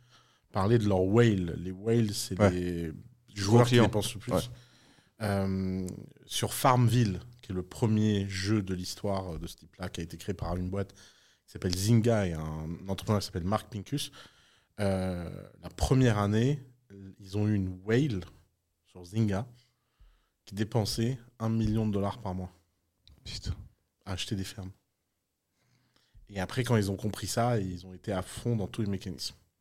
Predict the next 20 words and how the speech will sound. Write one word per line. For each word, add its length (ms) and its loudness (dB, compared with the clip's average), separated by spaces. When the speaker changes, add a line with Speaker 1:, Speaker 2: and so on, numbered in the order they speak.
Speaker 1:
Et 160 -14
toute 180 -4
l'industrie 400 2
est 40 0
passée. 340 -4
Et 60 -10
maintenant, 600 0
les 1000 -2
investisseurs 1040 0
qui 200 -8
ont 100 -2
des 120 -6
contraintes 560 -2
E 100 -2
S 120 -4
G, 200 -6
environnement, 720 -6
social, 640 -10
machin, 300 -12
sont 380 -4